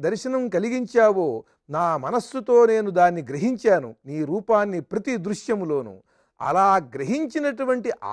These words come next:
ఆ రూపాన్ని సకల జనులకు కూడా నేను తెలియజేయాలి అంటే నువ్వు నా నాలుక అనే సంధ్యావేదిక పైన ఆనందనాట్యం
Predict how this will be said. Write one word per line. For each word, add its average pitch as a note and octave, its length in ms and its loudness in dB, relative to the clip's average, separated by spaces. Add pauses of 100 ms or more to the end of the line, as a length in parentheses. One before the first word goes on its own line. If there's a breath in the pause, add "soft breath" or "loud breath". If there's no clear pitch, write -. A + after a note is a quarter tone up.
ఆ - 20 -2 (160)
రూపాన్ని A3+ 640 2 (400 soft breath)
సకల A#3+ 340 -2 (140)
జనులకు B3 500 -2 (180)
కూడా G#3+ 240 0 (140)
నేను F#3 180 -6 (120)
తెలియజేయాలి F#3+ 960 -2 (240)
అంటే C3 300 -8 (500)
నువ్వు F3+ 220 -6 (120)
నా D#3 100 -4 (280)
నాలుక B3 420 -2 (280)
అనే G#3 180 -4 (160)
సంధ్యావేదిక G3 880 2 (120)
పైన A#3 220 -4 (360)
ఆనందనాట్యం A#3 960 -2